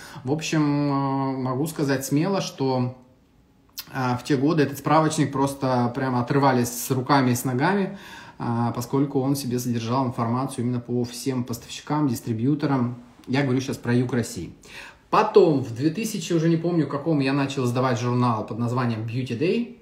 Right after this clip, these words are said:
Занимался им десять лет. Вы потом поймете, к чему я это все вам рассказываю. И, э, очень долго, в общем, я с ним, э, <laughs>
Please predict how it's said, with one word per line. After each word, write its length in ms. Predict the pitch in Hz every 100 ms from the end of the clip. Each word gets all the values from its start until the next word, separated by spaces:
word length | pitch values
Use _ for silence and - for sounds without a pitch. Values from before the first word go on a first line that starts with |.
| _
Занимался 540 | 117 120 147 160 - 131
им 220 | 107 104
десять 420 | 127 139 - 101
лет. 380 | 123 185 - - - _ _ _ _ _ _ -
Вы 120 | 139 143
потом 240 | 165 165
поймете, 340 | 139 143 170
к 60 | -
чему 160 | - 135
я 80 | 127
это 240 | 117 104
все 240 | - 135
вам 180 | 120 117
рассказываю. 580 | 117 - 87 - 78 - - - - - - - - -
И, 640 | 147 160 165 160 156 156
э, 380 | 147 143 143 143 143
очень 400 | 175 180 175 139
долго, 400 | 151 156 131 127
в 60 | 117
общем, 280 | - -
я 400 | 113 117 117 104
с 140 | - -
ним, 320 | 131 120 117
э, 920 | 113 113 110 110 110 110 110 107 110 107 104 98 104 123 -
<laughs> 560 | 147 - 127 131 120